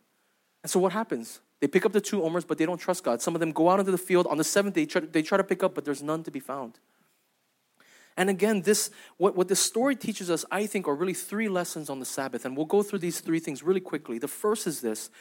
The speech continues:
In order to truly Sabbath, we must believe and trust God for his provision. You have to. You have to believe and trust that God will provide for us.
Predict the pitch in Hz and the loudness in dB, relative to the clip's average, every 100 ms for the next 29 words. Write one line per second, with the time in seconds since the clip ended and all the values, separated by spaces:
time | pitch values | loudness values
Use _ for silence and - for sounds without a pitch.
0 | - - - 185 190 214 247 190 - - | -20 -6 2 4 8 8 8 2 2 0
1 | 220 240 - - 185 202 196 156 160 160 | 0 2 0 0 0 0 0 0 0 2
2 | 208 254 254 - - - - _ 185 180 | 4 4 2 -2 -8 -20 -20 _ 4 6
3 | 185 233 262 269 220 175 160 - - 220 | 6 4 4 2 0 -4 -2 -2 2 2
4 | 220 - 165 170 - 156 147 135 131 117 | 2 -2 -2 -2 -2 -6 -6 -8 -6 -6
5 | 113 113 104 _ _ _ _ _ _ _ | -6 -8 -14 _ _ _ _ _ _ _
6 | _ _ _ _ _ _ _ _ 196 - | _ _ _ _ _ _ _ _ -2 -2
7 | - 226 - - 113 - _ _ _ _ | -2 -6 -8 -6 -6 -8 _ _ _ _
8 | _ _ _ _ _ _ _ _ _ _ | _ _ _ _ _ _ _ _ _ _
9 | _ 175 214 233 - 180 185 180 190 233 | _ 0 0 -2 -2 2 2 4 4 6
10 | 254 226 180 170 - - 208 - 151 143 | 6 4 -2 -4 -4 -2 -2 -2 -4 -2
11 | 156 165 151 139 123 123 123 - 104 - | -2 -2 -4 -2 -2 -2 -6 -8 -10 -10
12 | - | -14